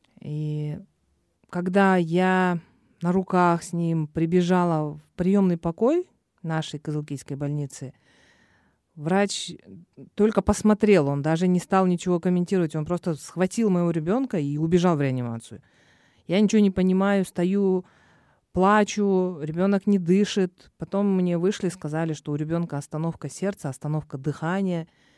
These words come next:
Его интубировали, ну, то есть подключили к искусственной вентиляции лёгких,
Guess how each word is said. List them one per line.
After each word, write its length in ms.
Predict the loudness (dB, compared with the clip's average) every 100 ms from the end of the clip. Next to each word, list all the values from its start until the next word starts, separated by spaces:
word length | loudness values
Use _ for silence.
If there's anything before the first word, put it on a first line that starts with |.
| _ _ _ _ _ -12
Его 540 | -6 -2 -2 0 0 2
интубировали, 800 | 2 0 0 2 0 0 0 0
ну, 160 | 0
то 140 | 2 2
есть 140 | 2
подключили 580 | -2 -2 -4 -2 0 0
к 100 | -2
искусственной 560 | -6 -6 -8 -4 -2
вентиляции 760 | -2 -2 -2 -2 -4 -6 -6 -2
лёгких, 560 | 0 0 -2 -6 -6